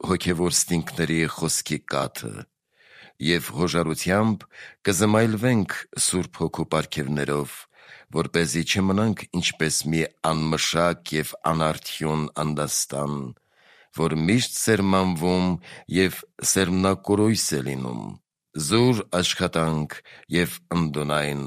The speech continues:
հոգնություն։ Այսպիսին են ցրված միտք ու զբաղված բարք ունեցողները, որոնց մոտ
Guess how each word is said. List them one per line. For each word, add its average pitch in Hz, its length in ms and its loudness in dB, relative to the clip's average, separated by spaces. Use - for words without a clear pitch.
հոգնություն։ 62 840 -10
Այսպիսին 127 640 4
են 80 180 4
ցրված 92 760 0
միտք 95 380 2
ու 101 160 2
զբաղված 85 680 0
բարք 78 420 -2
ունեցողները, 67 880 -6
որոնց 85 460 0
մոտ 101 400 0